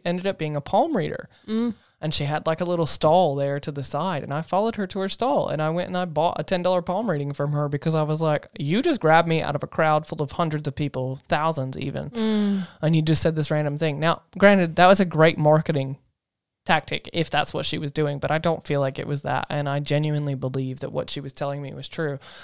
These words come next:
Speaker 2: Mm.
Speaker 1: because ever since then, I have been told by multiple walks of life, "You're a portal, you open portals, you close them,
Speaker 2: Mm,
Speaker 1: you do them in
Speaker 2: mm.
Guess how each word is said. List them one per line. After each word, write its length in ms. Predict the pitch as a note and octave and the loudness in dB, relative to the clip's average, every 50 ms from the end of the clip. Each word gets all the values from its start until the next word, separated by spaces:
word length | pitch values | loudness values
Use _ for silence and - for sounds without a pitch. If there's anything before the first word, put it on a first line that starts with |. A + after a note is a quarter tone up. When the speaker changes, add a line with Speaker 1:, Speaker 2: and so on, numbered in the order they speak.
| - - | -16 -8
Speaker 2:
Mm. 160 | - A3+ A3 | -4 -2 0
Speaker 1:
because 320 | G#3+ G#3 G3+ E3+ E3 D#3 E3+ - - | 2 2 4 4 2 2 0 0 2
ever 220 | E3+ D#3+ D#3 D#3+ | 2 2 2 2
since 320 | - - - E3+ E3+ - - | 0 0 -2 -2 -2 -2 -4
then, 240 | C3+ C3 C3 C3+ - - | -4 -4 -4 -6 -8 -8
I 80 | D3 C#3 | -8 -6
have 180 | C3+ D3 C#3+ - | -6 -6 -8 -8
been 120 | - D3 D3 | -6 -8 -8
told 400 | - - - D3+ D3+ D3+ D3+ D3 | -8 -6 -4 -2 -2 -2 -4 -4
by 160 | D3 C3 C3 | -4 -6 -4
multiple 600 | C3 C3+ C#3+ D3+ E3+ F#3+ - - - - D3+ C#3 | -6 -6 -2 -2 -2 -2 -2 -8 -14 -14 -14 -8
walks 340 | C3+ C#3 D3 E3 - - - | -2 -2 -2 -2 -2 -6 -10
of 160 | C3 C#3+ C3+ | -10 -8 -6
life, 300 | C#3 D3+ D3 C3 - - - | -6 -6 -6 -6 -8 -10 -14
"You're 280 | - - D3+ E3 F3 | -6 -2 0 0 0
a 40 | D#3+ | 0
portal, 440 | - - G3 G#3+ A3+ - B2 - C3+ | 0 0 0 2 2 2 0 0 0
you 180 | C3+ C#3+ - - | 0 0 2 8
open 360 | E3+ E3+ F#3 - F3+ D3+ D3 | 10 10 10 10 8 4 2
portals, 440 | - - - - - - - - - - | 0 -4 -4 -4 -6 -6 -8 -8 -6 -4
you 120 | C#3 C#3 | -4 -4
close 380 | - - A3+ - - - - - | 0 2 4 6 8 8 6 6
them, 160 | - B2 - | 2 0 0
Speaker 2:
Mm, 40 | B2+ | -2
Speaker 1:
you 60 | C3 | -2
do 140 | C3+ C#3+ C#3+ | 0 2 4
them 140 | C#3 C#3 C#3 | 4 4 4
in 80 | |
Speaker 2:
mm. 20 | D3 | 4